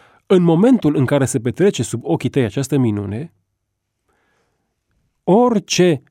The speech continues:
minte echilibrată, sănătoasă, orice judecată îți va spune că verdictul este clar, este limpede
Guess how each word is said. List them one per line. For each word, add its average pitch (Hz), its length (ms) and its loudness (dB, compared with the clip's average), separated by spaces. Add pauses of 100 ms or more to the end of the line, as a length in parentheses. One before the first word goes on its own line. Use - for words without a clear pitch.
minte 139 800 2 (360)
echilibrată, 170 960 -2 (140)
sănătoasă, 151 960 -2 (340)
orice 220 400 2
judecată 143 920 0 (340)
îți 156 220 -4
va 110 160 -4
spune 170 580 -2 (520)
că 135 180 0
verdictul 123 800 -4
este 127 640 0 (500)
clar, 113 640 -2 (320)
este 139 480 -2 (100)
limpede 127 920 -2